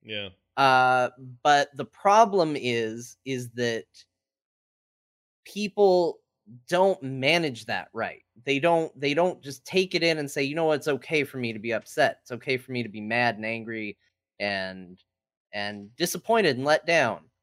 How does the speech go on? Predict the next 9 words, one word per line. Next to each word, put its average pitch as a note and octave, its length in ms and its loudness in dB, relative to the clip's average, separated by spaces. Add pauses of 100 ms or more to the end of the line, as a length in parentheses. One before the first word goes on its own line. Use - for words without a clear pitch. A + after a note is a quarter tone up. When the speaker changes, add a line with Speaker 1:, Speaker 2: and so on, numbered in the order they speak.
(220)
Speaker 2:
They C3+ 140 2
have F#3+ 320 0
to F#3+ 100 -6
turn G3+ 340 0
it F3 180 0
into D3+ 480 -6 (100)
a A2+ 60 -8 (140)
public F3 420 -2 (120)
debate C3 680 -4